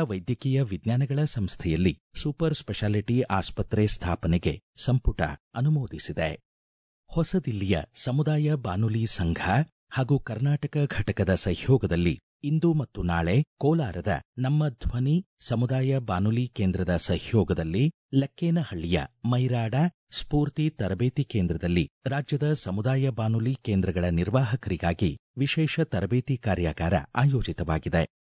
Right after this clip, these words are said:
ಸ್ಥಳೀಯ ಸ್ವರಗಳ ಬಲವರ್ಧನೆ, ಸಮುದಾಯ ಬಾನುಲಿ ಸಾಮರ್ಥ್ಯ ನಿರ್ಮಾಣ ಧ್ಯೇಯದೊಂದಿಗೆ ಆಯೋಜಿತ ಕಾರ್ಯಾಗಾರವನ್ನು ಇಂದು ಬೆಳಗ್ಗೆ ಹತ್ತು ಗಂಟೆಗೆ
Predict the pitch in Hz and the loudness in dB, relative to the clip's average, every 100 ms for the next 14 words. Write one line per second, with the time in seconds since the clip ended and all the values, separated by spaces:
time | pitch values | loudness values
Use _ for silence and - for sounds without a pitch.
0 | _ - - - 135 151 160 160 - 104 | _ -10 -8 -4 -2 2 0 0 -2 -2
1 | 101 107 117 101 87 90 85 - - 92 | 0 0 0 0 0 2 0 -4 -2 4
2 | 165 - _ - 131 127 147 151 151 117 | 4 2 _ -8 -4 -2 0 0 0 -2
3 | 104 98 104 117 - 85 98 - - 123 | -2 0 0 0 -2 0 0 0 -2 0
4 | 98 82 82 78 73 - _ 92 - 135 | 2 2 2 0 -2 -8 _ -12 -4 0
5 | 156 98 80 87 - 69 _ _ - 127 | 0 0 -4 -2 -2 -2 _ _ -2 0
6 | 147 151 151 165 - 95 98 104 104 90 | 2 0 0 -2 0 -2 0 0 0 -2
7 | 82 82 95 170 - _ - 139 160 135 | -2 2 4 4 2 _ -2 0 0 -2
8 | 131 - 147 98 - - 127 82 - 85 | -2 -2 -2 -2 -2 0 2 0 0 0
9 | 80 | -2